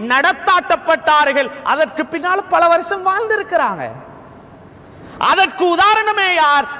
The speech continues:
சாதுலியா தரீகாவிலே இந்த கசீதத்துல் புர்தாவை தந்த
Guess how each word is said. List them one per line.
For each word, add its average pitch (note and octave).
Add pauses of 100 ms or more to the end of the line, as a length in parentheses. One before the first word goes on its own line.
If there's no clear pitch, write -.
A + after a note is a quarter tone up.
சாதுலியா G4+ (100)
தரீகாவிலே F4 (240)
இந்த G4
கசீதத்துல் G4
புர்தாவை E4
தந்த C4+